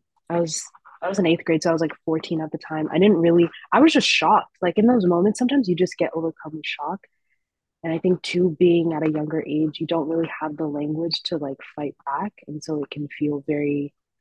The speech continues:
paralyzing in the moment. Um, when I was in high school, someone, it was during a fire drill, and my friend pulled me. And then afterwards, she was like,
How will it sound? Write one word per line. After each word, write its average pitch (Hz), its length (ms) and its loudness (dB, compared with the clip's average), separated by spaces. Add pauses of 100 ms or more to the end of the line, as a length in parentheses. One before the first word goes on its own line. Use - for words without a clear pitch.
(320)
paralyzing 165 640 -2
in 202 100 6
the 208 60 6
moment. 208 480 4 (760)
Um, 156 400 -2
when 170 140 -2
I 160 60 2
was 156 120 -2
in 156 60 -2
high 165 260 -4
school, 156 580 0 (1080)
someone, 165 580 0
it 185 80 4
was 185 180 4
during 175 220 2
a 151 140 -8
fire 190 300 2
drill, 185 260 0
and 160 120 0
my 160 120 -4 (120)
friend 160 400 -4 (600)
pulled 226 240 4
me. 202 240 6
And 170 140 0
then 156 120 -4
afterwards, 170 500 -2
she - 180 -6
was 156 140 -4
like, 151 260 -6